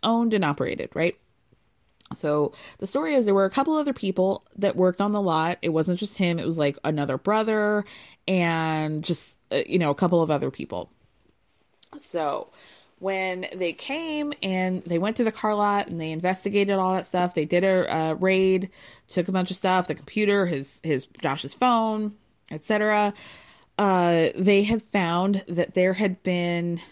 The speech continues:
two situations happening on the computer. One, there was a program called Covenant Eyes, in which it's used by, it's like a Christian-based, like, quote-unquote accountability software,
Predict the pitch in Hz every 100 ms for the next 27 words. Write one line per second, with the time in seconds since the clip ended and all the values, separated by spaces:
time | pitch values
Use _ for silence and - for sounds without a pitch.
0 | _ - - 262 269 269 269 254 - _
1 | _ - - 214 208 185 190 185 165 151
2 | 147 143 156 151 131 - - _ _ _
3 | _ _ _ _ _ _ - 190 294 208
4 | 165 175 185 - 180 180 175 175 147 160
5 | 156 165 160 151 - - 294 285 180 -
6 | 147 - - - - - - - 180 170
7 | 170 165 - - - - _ - 190 175
8 | 202 285 330 311 208 - 196 196 196 190
9 | - 185 180 170 - - 247 - 240 220
10 | 208 185 185 185 - 147 143 - 180 180
11 | 180 - - - 165 160 165 165 156 156
12 | 156 151 156 - - - _ _ - -
13 | 156 170 - 220 214 226 240 254